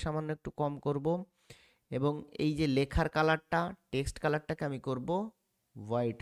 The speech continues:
কিংবা এই কালার, এই যে ব্যাকগ্রাউন্ডের কালার, এটা চলে আসলো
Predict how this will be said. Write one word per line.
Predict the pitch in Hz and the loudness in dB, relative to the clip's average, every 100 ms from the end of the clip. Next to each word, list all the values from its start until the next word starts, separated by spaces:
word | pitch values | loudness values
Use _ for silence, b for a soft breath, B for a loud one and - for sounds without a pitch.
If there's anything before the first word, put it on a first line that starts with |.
| - | -10
কিংবা | 120 123 151 - - | -8 -4 -4 -4 -6
এই | - | -6
কালার, | - - - - _ _ | -6 -10 -14 -20 _ _
এই | 123 | -10
যে | 127 123 | 0 0
ব্যাকগ্রাউন্ডের | 95 - 110 - - | 0 -4 -10 -10 -16
কালার, | - - - b b b b - | -14 -14 -16 b b b b -6
এটা | 147 170 | 0 2
চলে | 165 135 120 | 4 4 2
আসলো | - | 0